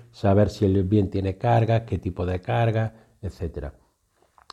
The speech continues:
También es importante conocer, en este caso, si es vía judicial, conocer el expediente judicial para ver si tiene cargas anteriores, ya que en este caso,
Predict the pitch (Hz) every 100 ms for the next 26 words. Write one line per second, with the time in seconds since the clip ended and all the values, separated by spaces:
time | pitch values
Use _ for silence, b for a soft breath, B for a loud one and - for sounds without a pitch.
0 | - 107 117 143 143 131 117 117 107 110
1 | 107 117 101 87 - 107 110 - - 92
2 | - 95 104 101 117 107 - 92 92 87
3 | 98 95 104 101 110 110 98 92 98 95
4 | - 104 110 120 117 117 113 117 B B
5 | - 123 127 131 123 - 104 - 113 98
6 | - - 120 87 80 - - - 117 117
7 | 120 113 110 110 - B B - 123 123
8 | 110 117 - 113 104 95 107 110